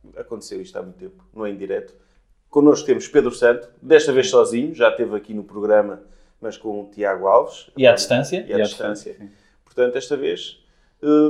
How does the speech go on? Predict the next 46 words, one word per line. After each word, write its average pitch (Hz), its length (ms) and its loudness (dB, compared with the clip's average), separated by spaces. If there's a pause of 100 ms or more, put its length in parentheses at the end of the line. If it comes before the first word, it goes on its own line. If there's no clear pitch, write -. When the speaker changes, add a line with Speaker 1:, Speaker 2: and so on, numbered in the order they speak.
(140)
Speaker 1:
tá, - 440 0
tá 151 100 -2
aqui 143 140 -6
sozinho. 143 340 0
Tudo 127 200 -12
bem, 127 160 4
Pedro 117 180 -6
Santo? 101 200 -20 (140)
Speaker 3:
Tudo 107 200 -18
bem. 98 100 -18 (420)
Speaker 1:
Pronto. - 360 -20 (260)
Speaker 3:
Obrigado. 110 400 -4
Speaker 1:
Era 113 160 -4
isto 117 160 -6
que - 60 -20
queria 113 160 0
saber, 104 280 0
Speaker 3:
Sim, - 260 2
tá - 140 2
tudo 233 200 6
Speaker 1:
basicamente. 127 440 6 (520)
Speaker 3:
bem. 160 160 -6
Speaker 2:
<laughs> - 100 -20 (720)
Vamos, 156 260 0
vamos 151 260 -2
lançar 156 300 0
temas. 107 340 -2
Pronto, 151 340 2
eu 151 80 2
não, 175 160 0 (320)
provavelmente 170 500 4
nunca 156 200 -4
deves 151 180 -2
ter 139 140 -6
ouvido 127 360 -2
Alegria 127 300 0
de 117 60 -4
Viver. 113 260 0
Speaker 3:
Ouvi. 214 340 4
Speaker 2:
Ouviste? 175 380 4
Speaker 3:
Bem, 165 160 4
bem 165 140 2
que 165 60 -16
te - 80 -6
lixas, 131 200 -2
ouvi. 139 300 -2